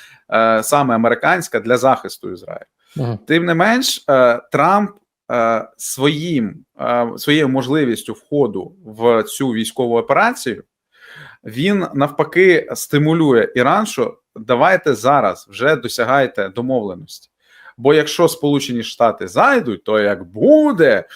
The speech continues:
Speaker 1: ну, от як він вміє. Ну, відповідно, отакий підхід. А яка ж роль Путіна тут? А Путіна роль іде така сама, як Трамп собі бачить роль Сполучених Штатів у війні Росії проти України.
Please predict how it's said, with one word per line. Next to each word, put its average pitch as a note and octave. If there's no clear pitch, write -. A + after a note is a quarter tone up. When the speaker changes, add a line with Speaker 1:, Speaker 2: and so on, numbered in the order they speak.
Speaker 1:
ну, G#3
от C#3
як A2
він F#2+
вміє. G#2
Ну, G#3+
відповідно, D#3+
отакий D#3
підхід. -
А D3
яка E3
ж B3
роль A3
Путіна A2
тут? -
А -
Путіна A#3
роль G2+
іде A#2+
така D#3
сама, A#3+
як E3
Трамп F#3
собі C#3
бачить C#3
роль D3+
Сполучених C3+
Штатів A3+
у D3
війні F3+
Росії E3+
проти D#3+
України. C#3